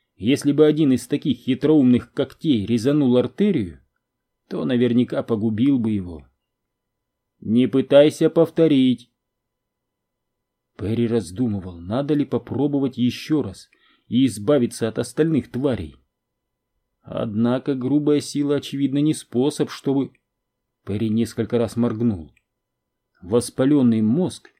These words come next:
отказывался постичь то, что только что произошло. Он отчётливо расслышал какой-то голос.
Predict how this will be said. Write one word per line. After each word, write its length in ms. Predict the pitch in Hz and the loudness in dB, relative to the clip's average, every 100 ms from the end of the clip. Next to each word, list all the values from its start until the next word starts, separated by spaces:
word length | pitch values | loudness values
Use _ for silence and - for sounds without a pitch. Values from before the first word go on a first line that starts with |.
| _ _ | _ _
отказывался 840 | - 113 - 139 151 135 127 - 117 | -4 -4 0 -2 0 2 0 -2 -2
постичь 600 | 123 123 - 156 - - | -2 -4 -6 -6 -6 -2
то, 200 | 151 165 | 2 2
что 200 | - 135 | 0 -6
только 360 | 104 151 151 127 | 0 0 0 -4
что 180 | - | -4
произошло. 800 | 139 147 139 131 147 - 143 82 67 _ _ _ _ _ _ _ _ _ _ | -2 0 0 0 -4 -4 -6 -6 -12 _ _ _ _ _ _ _ _ _ _
Он 220 | 101 127 | -2 0
отчётливо 600 | 143 - 165 165 135 127 | 0 0 0 2 2 2
расслышал 540 | 131 - 139 175 - 120 | 0 0 -2 -2 0 -2
какой-то 440 | 123 160 151 139 | 0 0 0 -2
голос. 640 | 101 110 175 107 80 - | -4 0 0 0 -6 -20